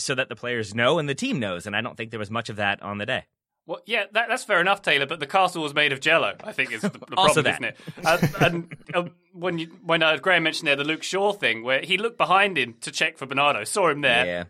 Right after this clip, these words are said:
Speaker 2: let him go anyway.
Speaker 1: Mm-hmm.
Speaker 2: It's like, you can't coach, you, I don't know how you coach that. And O-, Ollie saying, he said in his post-match interview, "This isn't how I wanted us to play."
Speaker 1: Yeah.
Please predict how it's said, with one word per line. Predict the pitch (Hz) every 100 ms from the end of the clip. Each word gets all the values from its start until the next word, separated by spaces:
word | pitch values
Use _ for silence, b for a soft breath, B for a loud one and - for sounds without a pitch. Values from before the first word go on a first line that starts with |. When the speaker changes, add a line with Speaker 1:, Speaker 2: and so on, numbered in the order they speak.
| _ _
Speaker 2:
let | - 381
him | 370
go | 370
anyway. | 415 269 202 - -
Speaker 1:
Mm-hmm. | 240 240 262 247
Speaker 2:
It's | 202 233
like, | 220 202 202 _ _ _ _ _
you | 247 208
can't | 202 247 196
coach, | - 254 254 -
you, | 185 165 -
I | 170
don't | 196 196
know |
how | 180
you | 185
coach | 175 190 180 -
that. | 107 95 B B -
And | 165
O-, | 202
Ollie | 208 196 170
saying, | 196 180 147 -
he | 175 151
said | 175
in | 151
his | 143 139
post-match | 139 139 135 135
interview, | 127 135 113
"This | 147 185
isn't | 190 170 160
how | - 147 135
I | 131
wanted | 131 131 127 120
us | 113
to | - -
play." | - 135 104 80 95 -
Speaker 1:
Yeah. | 92